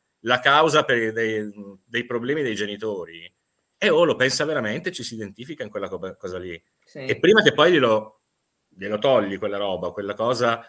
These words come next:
Speaker 1: salti in aria, quell'identificazione,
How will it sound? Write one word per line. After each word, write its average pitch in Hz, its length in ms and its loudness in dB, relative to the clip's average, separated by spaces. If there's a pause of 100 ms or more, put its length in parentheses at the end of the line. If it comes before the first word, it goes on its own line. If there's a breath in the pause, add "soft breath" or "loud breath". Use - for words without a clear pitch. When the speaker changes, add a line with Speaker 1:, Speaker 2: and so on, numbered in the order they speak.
(500 loud breath)
Speaker 1:
salti 127 540 2
in 120 100 0
aria, 95 320 2
quell'identificazione, 98 1200 -8